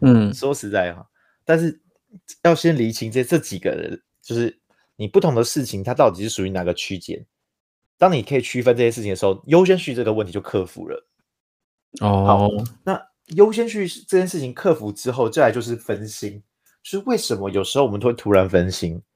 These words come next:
Speaker 2: 我觉得这是多数人，包括我自己都有遇到的状况。
Speaker 1: 嗯。
Speaker 2: 就是最近很常会被那个，呃，王先生的新闻所吸引嘛。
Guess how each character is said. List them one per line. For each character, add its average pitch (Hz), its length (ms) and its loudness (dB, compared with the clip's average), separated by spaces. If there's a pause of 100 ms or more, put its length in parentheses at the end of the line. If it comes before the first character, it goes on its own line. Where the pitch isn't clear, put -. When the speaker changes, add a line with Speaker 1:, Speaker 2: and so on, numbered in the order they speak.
(140)
Speaker 2:
我 117 100 -2
觉 120 120 6
得 131 80 -10 (400)
这 190 100 -4
是 151 560 0 (320)
多 175 180 4
数 151 240 -2
人， 90 300 -2
包 135 140 4
括 147 120 0
我 98 60 0
自 117 100 -12
己 101 120 -6
都 104 180 4
有 95 140 -2
遇 117 120 -6
到 98 140 6
的 90 60 -2
状 90 180 -2
况。 92 240 -6 (320)
Speaker 1:
嗯。 110 320 6 (100)
Speaker 2:
就 110 120 -4
是 104 500 0
最 156 140 0
近 131 180 -4
很 104 100 -6
常 98 160 -2
会 110 140 2
被 101 400 2
那 95 140 -4
个， - 480 -2 (960)
呃， 95 380 0
王 113 220 4
先 165 240 4
生 156 220 4
的 135 100 4
新 131 220 -8
闻 107 160 -2
所 98 160 -4
吸 110 340 -6
引 90 100 -12
嘛。 - 180 -14